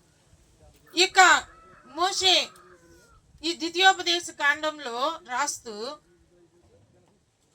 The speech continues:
మీరు మీ కుమారులకి, మీ కుమార్తెలకి, మీ పిల్లలకి వాటిని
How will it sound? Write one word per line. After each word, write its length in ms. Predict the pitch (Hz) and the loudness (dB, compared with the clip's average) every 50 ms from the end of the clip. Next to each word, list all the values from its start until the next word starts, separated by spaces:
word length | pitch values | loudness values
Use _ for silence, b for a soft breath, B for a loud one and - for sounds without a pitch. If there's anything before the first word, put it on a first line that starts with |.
| _ _ _ _ _ _ _ _ _ - | _ _ _ _ _ _ _ _ _ -14
మీరు 380 | 254 294 339 370 403 381 403 392 359 311 262 | -4 0 2 2 4 2 2 0 -2 -2 -4
మీ 120 | 277 320 339 | -4 -4 -4
కుమారులకి, 840 | 349 - 330 320 311 330 339 359 370 370 370 370 381 - 349 349 339 311 269 240 269 | -4 -4 -8 -4 0 4 4 6 6 6 2 0 -2 0 0 0 0 0 -2 -6 -10
మీ 80 | 294 | -14
కుమార్తెలకి, 800 | 302 - - 294 294 311 330 359 359 349 359 359 349 349 349 339 | -14 -12 -14 -6 -2 2 2 2 2 2 0 0 0 0 -2 -6
మీ 180 | 302 302 330 370 | -6 -2 -2 -2
పిల్లలకి 680 | 370 - 359 359 349 370 370 370 359 359 330 339 320 277 226 185 - _ _ _ _ _ _ _ _ _ _ _ _ _ _ _ _ _ _ _ _ _ - - _ _ _ | 0 2 4 6 6 6 6 6 2 0 -2 -2 -2 -2 -4 -8 -16 _ _ _ _ _ _ _ _ _ _ _ _ _ _ _ _ _ _ _ _ _ -20 -20 _ _ _
వాటిని 480 | 269 320 330 349 349 359 349 330 330 339 | 0 2 2 2 2 0 0 0 2 0